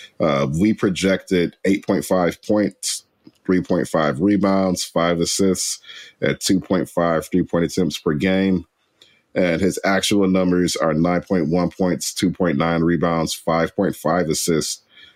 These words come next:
and then three point four three-point attempts per game. So points, rebounds, assists are all actually pretty close. They're all within, like, point five or point six.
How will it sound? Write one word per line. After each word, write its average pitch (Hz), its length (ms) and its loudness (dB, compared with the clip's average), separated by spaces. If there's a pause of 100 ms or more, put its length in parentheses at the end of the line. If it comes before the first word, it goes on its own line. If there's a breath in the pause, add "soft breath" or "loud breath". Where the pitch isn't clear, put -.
(160 loud breath)
and 82 180 0
then 80 180 0
three 90 160 2
point - 280 -4
four 85 400 -2 (480)
three-point 87 340 0
attempts 78 300 -2
per 78 160 -2
game. 71 480 -2 (100)
So 78 360 -2 (120)
points, 143 340 -2
rebounds, 110 500 0
assists 107 460 -2
are 85 200 2
all 101 240 0 (180)
actually 85 340 -2
pretty 92 220 0
close. 85 380 -2
They're 80 160 0
all 78 80 0
within, 78 280 -2
like, 67 180 -2
point 73 200 -2
five 76 360 -2
or 65 200 -2 (500 loud breath)
point 92 280 -2
six. - 540 -4